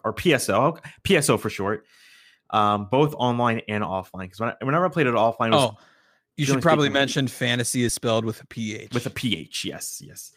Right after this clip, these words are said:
Speaker 1: Uh, so I will say, too, in the grand scheme of things, Phantasy Star is a long and running franchise from Sega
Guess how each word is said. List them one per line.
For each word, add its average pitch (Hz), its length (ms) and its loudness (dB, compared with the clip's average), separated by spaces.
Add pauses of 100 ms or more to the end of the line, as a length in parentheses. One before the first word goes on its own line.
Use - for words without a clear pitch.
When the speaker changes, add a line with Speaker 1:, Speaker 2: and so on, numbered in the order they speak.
(400)
Speaker 1:
Uh, 113 220 2
so 120 320 -2 (440)
I 180 60 4
will 214 160 4
say, 175 400 0 (380)
too, 170 360 -2 (240)
in 139 100 -4
the 131 60 -2
grand 147 360 0
scheme 156 160 -4
of 147 80 -4
things, 151 260 -4
Phantasy 151 720 -2
Star 143 500 0 (140)
is 123 320 -4
a 117 260 -6 (520)
long 131 360 0
and 139 100 0
running 131 200 0
franchise 123 500 -2
from 117 240 -2
Sega 123 480 0